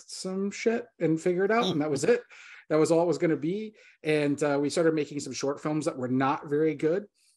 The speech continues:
Uh, but we learned things that we liked to do, and we learned things that we didn't like to do, and, uh, kept doing that.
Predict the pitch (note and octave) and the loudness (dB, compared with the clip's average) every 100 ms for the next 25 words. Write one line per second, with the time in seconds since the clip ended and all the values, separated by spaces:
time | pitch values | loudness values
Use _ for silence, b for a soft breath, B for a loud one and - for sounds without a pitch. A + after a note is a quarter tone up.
0 | _ C#3 C#3 C3+ B2+ A#2 D3 C#3 - - | _ 0 2 2 0 0 0 0 -6 -14
1 | - C#3+ D3+ B2+ C#3 D3 D3+ D3 - D3+ | -14 -8 -4 0 2 2 2 0 0 2
2 | C#3 B2+ D3 B2+ C3 B2+ C3 - C3 D#3 | 2 0 -4 -4 -2 -4 -6 -8 -2 -2
3 | G#3+ D3 C3+ C3 B2+ B2 B2+ A#2 B2+ A#2 | -2 -2 0 2 0 -2 -4 -6 -6 -2
4 | C3+ C#3 C#3+ D3 D#3 D#3 G3 A#3 B B | -2 0 -4 -4 -4 -2 -4 -8 B B
5 | B _ C#3 C#3 C3 C3 B2+ B2 C3 B2+ | B _ 0 2 2 4 2 2 0 -2
6 | - E3+ E3+ F#3 F#3+ F#3 E3 A#3+ C#3 | -2 -4 -2 -2 0 2 0 0 -2